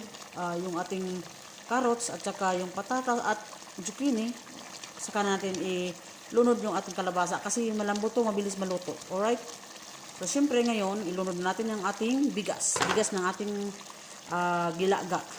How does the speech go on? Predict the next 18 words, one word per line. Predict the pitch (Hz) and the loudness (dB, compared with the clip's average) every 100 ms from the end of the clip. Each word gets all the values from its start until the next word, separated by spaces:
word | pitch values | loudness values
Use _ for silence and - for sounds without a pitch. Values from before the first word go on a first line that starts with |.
| - - 180 | -14 -14 -6
Bigas | 180 196 233 - - | -4 4 4 4 0
na | 208 214 208 | 0 0 -2
ginlaga | 185 208 190 190 185 196 | 0 2 4 2 2 0
siya. | - 180 156 - - - - - - - | 0 -2 -4 -8 -16 -16 -16 -14 -14 -6
Alright? | 160 185 233 254 - 170 | -2 2 2 0 -4 -4
Okay, | - 165 | 0 2
wait | 170 | 2
a | 180 | 2
minute. | 170 160 147 - - - - - - - - - - - - - - - - | 2 0 -2 -8 -12 -14 -14 -14 -14 -14 -14 -14 -14 -14 -16 -16 -16 -16 -8
Ah, | 202 208 220 | -4 0 0
siya | 220 240 | 2 2
nga | 233 | 4
pala, | 240 262 | 4 6
yung | 254 220 | 6 4
ating | 214 220 220 | 0 0 0
asin, | 220 196 254 302 349 - - | 0 0 4 4 2 -4 -6
kunting | 190 202 | -4 -2
asin. | 180 247 277 | -2 0 0